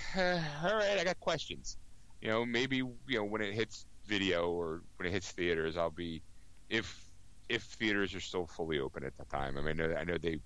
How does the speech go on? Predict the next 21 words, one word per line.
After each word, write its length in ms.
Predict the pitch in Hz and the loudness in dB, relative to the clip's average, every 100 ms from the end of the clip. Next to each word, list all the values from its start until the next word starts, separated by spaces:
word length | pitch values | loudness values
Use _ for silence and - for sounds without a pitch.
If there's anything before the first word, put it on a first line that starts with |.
| - | -6
they, 220 | 80 78 73 | -2 -2 0
they 200 | 80 76 | -2 -2
started 380 | - - 80 - | -2 0 0 0
opening 360 | 73 73 73 69 | -4 -6 -6 -4
recently, 560 | 71 - 69 85 90 - - - - - - | -4 -4 -2 0 0 -4 -14 -14 -14 -12 0
um, 360 | 78 76 73 69 - - - 82 | 4 4 2 -4 -12 -14 -10 -2
but 100 | 90 | 2
I 80 | 90 | 4
also 260 | 87 - | 4 0
heard 340 | 78 87 87 82 | 0 2 2 0
too 140 | - 90 | -2 -2
they 140 | 80 71 | 0 -2
jacked 340 | - 82 80 | 0 0 0
up 80 | 80 | -4
the 80 | - | -10
prices 440 | - 82 82 80 | -4 -2 -2 -4
at 100 | 71 | -8
twenty 240 | - 85 78 | -8 -6 -2
bucks 240 | 76 - | 0 2
a 40 | - | 2
ticket. 440 | 82 82 64 - | 2 0 -2 -6